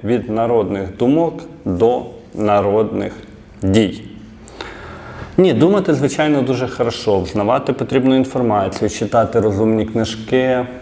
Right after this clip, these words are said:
це все добре. І, до речі, якщо хочете постійно знати актуальну інформацію, то долучаємося до каналу Народна Думка, натиснувши кнопочку «Підписатись», тут я розповідаю найактуальніше.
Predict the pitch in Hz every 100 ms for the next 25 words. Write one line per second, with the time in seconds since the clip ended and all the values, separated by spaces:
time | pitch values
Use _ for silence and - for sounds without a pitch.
0 | - - 131 117 - 120 104 113 104 -
1 | 92 127 131 107 92 90 90 104 92 -
2 | 98 - - 104 - - 95 110 - 123
3 | 107 98 107 101 107 - 117 - 127 147
4 | 156 147 139 - 127 127 120 - 92 117
5 | 110 101 95 - 110 104 - 98 92 104
6 | 104 104 98 98 101 95 95 123 139 -
7 | 98 92 113 113 101 - 95 110 90 92
8 | - 90 92 95 - - 135 - 101 -
9 | 104 101 98 95 95 95 92 95 104 98
10 | 101 101 - 95 - 107 98 87 85 -